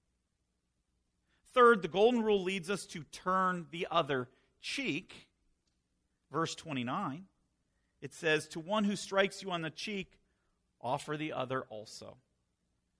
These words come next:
And from one who takes away your cloak, do not withhold your tunic either." Verse thirty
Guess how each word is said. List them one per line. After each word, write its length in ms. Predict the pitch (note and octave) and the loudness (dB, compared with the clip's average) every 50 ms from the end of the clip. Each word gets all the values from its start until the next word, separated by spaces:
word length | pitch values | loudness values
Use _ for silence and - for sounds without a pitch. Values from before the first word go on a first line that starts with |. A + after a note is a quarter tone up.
| _ _ _ | _ _ _
And 120 | B2+ B2+ - | -14 -14 -8
from 240 | - D#3 C#3+ D3 D#3 | -8 -8 -8 -6 -4
one 240 | F3 F#3+ G3 G3 | -2 0 0 0
who 120 | E3+ E3 E3 | 0 -2 -4
takes 360 | - - F3+ F3 D#3+ - - | -6 -6 -6 -6 -6 -6 -10
away 200 | E3 D#3 D#3+ D#3+ | -4 -2 -2 0
your 160 | D3+ C#3 C#3 | 0 -2 -6
cloak, 460 | - - - F#3+ F3+ D#3+ D3+ D3 - | -8 -10 -6 -2 0 2 2 0 -2
do 100 | - G#3+ | -6 -4
not 240 | A3 A3+ G#3+ F#3 D#3 | -2 0 0 -2 -2
withhold 500 | D#3+ D#3+ D#3 - D#3 G3 F#3+ F3 D3+ B2+ | -6 -12 -16 -12 -6 -4 -2 -2 -2 -4
your 120 | B2 C3 B2+ | -6 -8 -10
tunic 520 | - - - F#3+ E3+ C3 A#2 A2 - _ _ _ _ _ _ _ | -10 -16 -18 -16 -12 -12 -12 -12 -14 _ _ _ _ _ _ _
either." 360 | D#3 D#3 D3+ - G2 - _ _ _ _ _ _ _ _ _ _ _ _ _ _ _ _ _ _ _ _ _ _ _ _ _ _ _ _ _ _ _ _ _ _ _ | -20 -20 -20 -20 -20 -20 _ _ _ _ _ _ _ _ _ _ _ _ _ _ _ _ _ _ _ _ _ _ _ _ _ _ _ _ _ _ _ _ _ _ _
Verse 360 | C#3+ F3 A3 G#3+ G3 - - - | 2 6 8 8 8 6 2 -2
thirty 560 | - A3+ A#3 C4 B3 E3+ C#3+ C#3 D#3 F#3 | 4 6 8 8 8 6 4 0 -4 -8